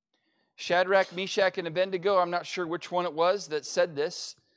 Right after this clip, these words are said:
I'm not sure which one was the spokesman, but he, they said, uh, "And they answered and said to the king, 'O Nebuchadnezzar.'" Now,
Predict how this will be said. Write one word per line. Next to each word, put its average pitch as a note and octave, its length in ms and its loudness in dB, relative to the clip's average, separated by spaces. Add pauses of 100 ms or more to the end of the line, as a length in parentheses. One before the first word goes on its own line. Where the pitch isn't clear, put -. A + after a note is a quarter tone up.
(140)
I'm D3+ 80 -8
not D#3+ 120 -6
sure F3 180 -2
which E3+ 220 -2
one F#3 120 -2
was E3 140 -8
the D3 60 -12
spokesman, F#3 640 -2
but D3 280 0 (360)
he, F3+ 160 -4 (180)
they D#3 140 0
said, E3+ 380 2 (420)
uh, D3 260 4 (200)
"And D3 180 -4
they F3 160 2
answered G3 320 0
and D#3+ 100 -8
said F#3+ 240 0
to E3+ 60 -6
the E3 80 -6
king, D#3+ 440 -4
'O G3 520 0 (160)
Nebuchadnezzar.'" E3 760 -6 (1600)
Now, E3 320 0